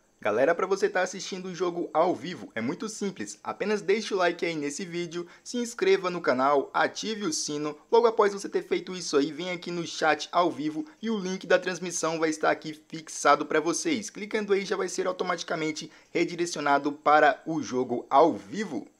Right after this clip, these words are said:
Galera, pra você tá assistindo o jogo ao vivo, é muito simples. Apenas deixe o like aí nesse vídeo, se inscreva no canal, ative o sino.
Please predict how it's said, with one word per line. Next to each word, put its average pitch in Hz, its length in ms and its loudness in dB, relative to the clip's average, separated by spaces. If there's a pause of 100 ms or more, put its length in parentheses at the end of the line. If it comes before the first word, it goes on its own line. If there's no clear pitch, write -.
(300)
Galera, 120 320 2
pra 180 140 0
você 196 220 2
tá 185 140 0
assistindo 185 440 -8
o 185 80 -8
jogo 170 400 -2
ao 170 180 4
vivo, 127 400 -8
é 113 80 -4
muito 147 280 -4
simples. 190 520 -8
Apenas 208 400 -2
deixe 202 320 0
o 202 40 -2
like 175 280 2
aí 170 120 -2
nesse 143 280 -4
vídeo, 170 440 -6 (160)
se - 140 -6
inscreva 190 520 2
no 175 100 -4
canal, 139 540 2
ative 202 500 0
o 165 80 -2
sino. 151 460 -4